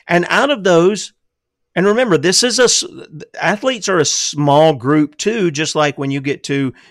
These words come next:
musicians or actors and actresses and things of this nature, they're a small group of people.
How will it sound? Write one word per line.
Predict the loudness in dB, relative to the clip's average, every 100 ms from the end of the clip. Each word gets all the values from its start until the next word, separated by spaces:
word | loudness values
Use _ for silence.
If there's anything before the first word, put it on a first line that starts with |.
| -10
musicians | -8 -4 -4 -2 -2 -2 -2 -4
or | -6 -4
actors | -4 -6 -4 -4 -2
and | -4
actresses | -4 -6 -10 -8 -8
and | -8 -10 -6
things | -6 -6
of | -6
this | -6 -4
nature, | -6 -8 -12 -20 _
they're | 0 0
a |
small | 0 0 0
group | 0 -2
of | -2
people. | -8 -8 -10 -16